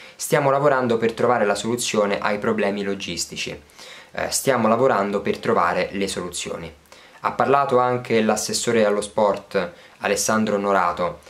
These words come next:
che ha detto: "Lo stadio Flaminio nelle condizioni attuali è una croce per la città", e questo è verissimo. Eh, è un impianto che può essere la casa della Lazio, ma ci sono delle criticità che vanno affrontate a stretto giro di posta,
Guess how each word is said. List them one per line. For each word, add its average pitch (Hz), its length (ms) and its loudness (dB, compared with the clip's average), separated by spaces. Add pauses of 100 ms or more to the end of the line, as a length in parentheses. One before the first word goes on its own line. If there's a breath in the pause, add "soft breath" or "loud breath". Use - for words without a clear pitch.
che 110 120 -2
ha 107 60 2
detto: 98 500 -2 (180 loud breath)
"Lo 113 160 2
stadio 131 340 2
Flaminio 117 640 2 (160 loud breath)
nelle 117 260 2
condizioni 120 520 2
attuali 113 600 2
è 110 80 -2
una 110 200 0
croce 110 400 0
per 92 140 -4
la 92 80 0
città", 90 500 -4
e - 120 -12
questo - 240 -6
è - 40 -6
verissimo. 87 600 -8 (480 loud breath)
Eh, 85 760 -2
è - 100 -2
un 107 100 0
impianto 123 460 2
che 104 100 0
può 110 160 0
essere 110 260 0
la 98 120 2
casa 104 260 0
della 98 140 4
Lazio, 98 500 0
ma 107 240 0
ci - 160 -4
sono 123 440 4
delle 104 260 0
criticità 110 640 -2
che 104 120 -6
vanno 98 280 0
affrontate 95 760 -2 (320 loud breath)
a 107 100 0
stretto 117 540 -2
giro 104 260 -2
di 98 100 -2
posta, 82 640 -4